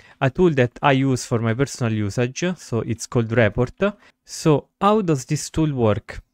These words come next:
Well, the idea is that we can use it as follows. With the dot dash syntax, we call it, it's a bash script. However, to call it properly, we need to give it an input file. So we give,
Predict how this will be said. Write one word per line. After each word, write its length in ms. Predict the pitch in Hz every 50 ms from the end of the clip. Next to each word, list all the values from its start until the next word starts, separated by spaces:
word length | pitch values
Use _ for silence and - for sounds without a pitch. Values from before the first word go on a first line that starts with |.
| _ _ -
Well, 280 | - 151 151 143 143 139 -
the 140 | 135 156 165
idea 160 | 170 220 220
is 100 | 196 -
that 160 | 156 135 -
we 80 | - 127
can 140 | 147 139
use 160 | 151 156 147 147
it 100 | 131 131
as 140 | 117 -
follows. 520 | - - - 110 104 104 104 107 104 - -
With 120 | - 117
the 80 | 123 127
dot 260 | 123 135 139 131 131
dash 280 | - 127 123 117 - -
syntax, 540 | - - 139 143 156 - 156 151 - -
we 80 | - 120
call 240 | - - 110 104 107
it, 120 | 127 131 _ -
it's 180 | - 123 -
a 60 | - 104
bash 260 | 101 107 107 - -
script. 460 | - - - 113 104 - _ - - 170 - _ _ _ _ _ _
However, 400 | - - 139 170 175 165 160 165
to 220 | 165 156 - - 139
call 260 | - - 156 156 160
it 140 | 147 135 -
properly, 400 | - 180 165 151 160 156 156 143
we 160 | - 139 143
need 180 | 151 156 147 151
to 140 | 156 143
give 260 | 143 143 143 165 160 156
it 160 | 156 - - -
an 140 | - 135 127
input 260 | 127 123 - 117 -
file. 500 | - - - 107 95 95 98 98 101 104
So 200 | 110 - - 156
we 160 | 143 135 127 120
give, 340 | 123 120 113 110 107 -